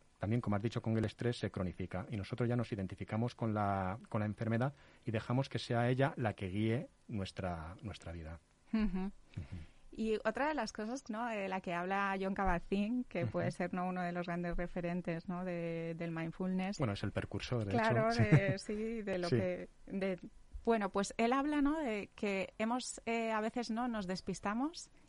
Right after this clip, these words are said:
Speaker 2: y olvidamos que somos seres humanos porque estamos tan sumidos en la acción, tan sumidos en, en el hacer,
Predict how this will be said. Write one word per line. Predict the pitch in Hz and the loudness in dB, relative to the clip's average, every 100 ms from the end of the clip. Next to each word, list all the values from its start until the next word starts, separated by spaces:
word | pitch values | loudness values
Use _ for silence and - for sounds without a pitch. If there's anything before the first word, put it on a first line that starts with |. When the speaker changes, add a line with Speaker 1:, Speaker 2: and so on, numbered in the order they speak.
| - | 2
Speaker 2:
y | 214 | 4
olvidamos | 196 202 196 208 226 | 4 2 0 -2 -2
que | 214 | -2
somos | 214 220 208 | 0 0 0
seres | 214 214 220 | 0 0 0
humanos | 220 208 214 240 269 | 0 0 0 -2 -4
porque | 202 185 | -4 -4
estamos | 190 208 196 170 - | -2 -2 -4 -6 -10
tan | 196 233 247 | -6 -4 -4
sumidos | - 254 233 220 202 | -2 0 0 -2 -4
en | 208 | -4
la | 196 | -4
acción, | 180 - 180 170 | -6 -6 -4 -4
tan | 160 208 262 | -2 2 2
sumidos | 262 254 233 226 202 190 | 2 0 0 0 -2 -2
en, | 190 190 185 - - - - | -2 -2 -4 -8 -20 -20 -2
en | 208 196 | 0 2
el | 190 | 0
hacer, | 175 - 214 262 | -2 2 2 2